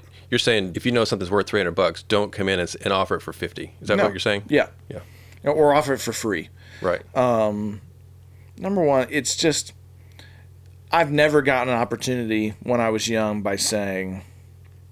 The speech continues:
Speaker 2: "Hey, I'll come, I'd love to work with you sometime. I'll even come do it for free. I'll come do a free track."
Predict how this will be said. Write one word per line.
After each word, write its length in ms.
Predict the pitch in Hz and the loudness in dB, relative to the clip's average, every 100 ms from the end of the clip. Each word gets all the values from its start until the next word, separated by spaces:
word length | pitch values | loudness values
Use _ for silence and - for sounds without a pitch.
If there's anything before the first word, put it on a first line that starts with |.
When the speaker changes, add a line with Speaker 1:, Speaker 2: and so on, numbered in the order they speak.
| - - | -16 -6
Speaker 2:
"Hey, 320 | 139 151 120 | 0 2 2
I'll 200 | 123 143 | 2 0
come, 600 | - 151 139 131 123 117 | 2 0 2 2 -2 -2
I'd 160 | 135 135 | 0 2
love 200 | 131 131 | 2 2
to 80 | 127 | 2
work 240 | 117 117 | 0 -2
with 140 | 110 104 | -6 -6
you 80 | 101 | -4
sometime. 680 | 95 87 95 90 82 82 - - - | -4 -6 -6 -6 -8 -10 -16 -20 -2
I'll 160 | 135 143 | 2 2
even 180 | 151 143 | 2 2
come 180 | 147 | 2
do 140 | 139 127 | 4 2
it 100 | 107 | 2
for 140 | 120 | -6
free. 360 | 107 113 87 - - | -2 -2 -2 -4 -4
I'll 80 | 131 | 0
come 160 | 147 | 0
do 120 | 131 123 | 2 2
a 60 | |
free 220 | 113 120 | 2 -2
track." 300 | 107 107 85 | 2 0 0